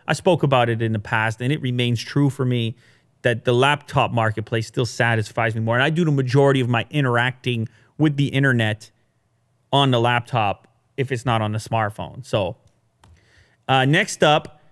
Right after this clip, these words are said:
Apple fans apparently very excited about a new Apple Watch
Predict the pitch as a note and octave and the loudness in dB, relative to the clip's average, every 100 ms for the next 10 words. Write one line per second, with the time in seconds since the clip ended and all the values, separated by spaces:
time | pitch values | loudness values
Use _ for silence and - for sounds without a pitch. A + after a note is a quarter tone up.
0 | _ _ _ _ C#3+ F3+ F#3+ G3 - E3 | _ _ _ _ 0 0 2 0 2 0
1 | D#3 C#3 E3+ E3+ D3 D3+ D3 B2+ - C3 | 0 0 0 0 2 2 0 -2 -2 0
2 | C#3 C3+ - B2 B2 A#2+ B2 A#2 B2+ C3 | 0 0 -2 0 2 0 0 0 0 2
3 | C3 B2 - _ B2 B2 B2+ C#3 B2 A#2+ | 0 -2 -6 _ -2 -2 0 0 2 2
4 | A#2 - - | 0 0 -8